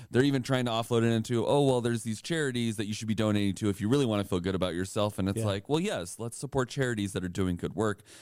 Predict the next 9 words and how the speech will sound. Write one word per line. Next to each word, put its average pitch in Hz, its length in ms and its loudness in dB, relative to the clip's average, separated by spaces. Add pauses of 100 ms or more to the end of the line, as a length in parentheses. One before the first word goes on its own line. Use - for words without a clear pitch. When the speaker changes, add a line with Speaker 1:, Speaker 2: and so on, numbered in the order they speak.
(160)
Speaker 1:
but 104 100 -4
that's 120 240 -2
not 110 200 -4
gonna 90 180 0
f-, - 160 -8 (240)
that's - 160 -12
not 92 100 0
gonna - 140 -6
fix - 560 -10